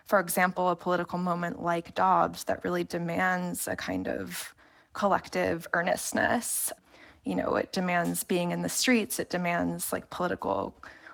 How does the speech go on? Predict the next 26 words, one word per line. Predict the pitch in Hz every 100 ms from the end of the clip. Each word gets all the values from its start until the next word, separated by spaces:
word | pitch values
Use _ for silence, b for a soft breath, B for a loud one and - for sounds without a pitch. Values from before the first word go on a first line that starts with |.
| -
organizing. | 233 226 208 190 180 180 180 180 190 - -
But | 208
of | 196
course, | 233 -
the | -
internet | 214 202 -
can't | - 190 175
really | 185 196
metabolize | 185 - 170 180 202 - - - - - B B B B -
that | 180 -
earnestness. | 170 - - - - - - -
And | 190 185
so | - 180 180 180 B B B B B B B B _
I | 190
think | 190 185 -
that's | 180 -
why | 185
we | 185
see | 180 -
the | 185
rise | 208 175 180 180 185
of | 175 -
these, | 190 180 170 170 -
like, | - -
aesthetics | 202 - 269 254 262 262 -
and, | 190